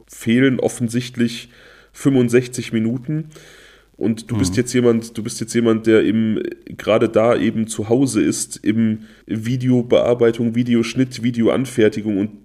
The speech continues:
Speaker 1: ich muss dir nicht erzählen, wie unglaublich lange fünfundsechzig Minuten sind.
Speaker 2: Mhm. Ja, ist auch so, ne?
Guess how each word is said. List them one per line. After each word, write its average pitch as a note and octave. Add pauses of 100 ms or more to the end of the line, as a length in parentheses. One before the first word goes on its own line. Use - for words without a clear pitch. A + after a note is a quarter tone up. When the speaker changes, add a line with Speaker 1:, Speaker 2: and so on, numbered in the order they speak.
Speaker 1:
ich -
muss B2+
dir B2
nicht B2+
erzählen, A2
wie A2
unglaublich A#2+
lange A#2
fünfundsechzig A2
Minuten A2+
sind. G2
Speaker 2:
Mhm. F2+ (280)
Ja, G#2 (340)
ist A2+
auch F2+
so, F#2
ne? G2